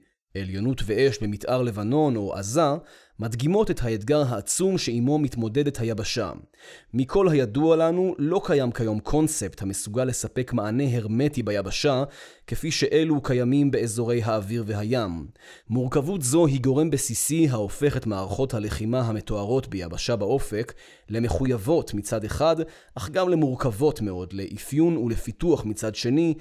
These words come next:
כפי שנראה להלן. בין פיתוח תוכנה לפיתוח פלטפורמה. האתגרים של תפיסת יבשה באופק,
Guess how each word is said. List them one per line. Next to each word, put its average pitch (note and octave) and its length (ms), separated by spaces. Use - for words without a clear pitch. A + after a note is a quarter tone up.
כפי D3+ 280
שנראה A#2 480
להלן. G#2 520
בין F#3 240
פיתוח D3+ 440
תוכנה C#3 500
לפיתוח D3 600
פלטפורמה. G2 580
האתגרים D3+ 460
של G3 120
תפיסת D3+ 420
יבשה A#2 340
באופק, G#2+ 560